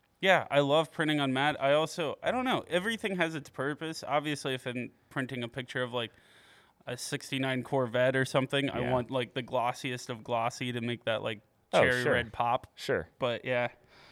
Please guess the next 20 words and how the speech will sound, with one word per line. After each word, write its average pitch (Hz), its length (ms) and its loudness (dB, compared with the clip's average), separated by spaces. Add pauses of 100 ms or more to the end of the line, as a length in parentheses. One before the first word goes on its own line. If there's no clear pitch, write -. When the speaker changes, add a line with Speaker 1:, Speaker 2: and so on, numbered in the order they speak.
(320)
Speaker 1:
Um, 123 540 4 (320)
but, 151 80 2
yeah, 165 160 8
every, 131 420 4
uh, 135 200 0 (300)
I 131 60 2
really 139 400 2
like 123 240 2
mat. 131 240 0
I 151 80 4
mean, 165 380 4
I 175 100 4
don't 202 220 4
know. 160 280 0
I, 151 120 0 (580)
I 131 120 -2
somewhat 143 520 2
suspect 139 480 0
that 120 140 0
it's - 280 -8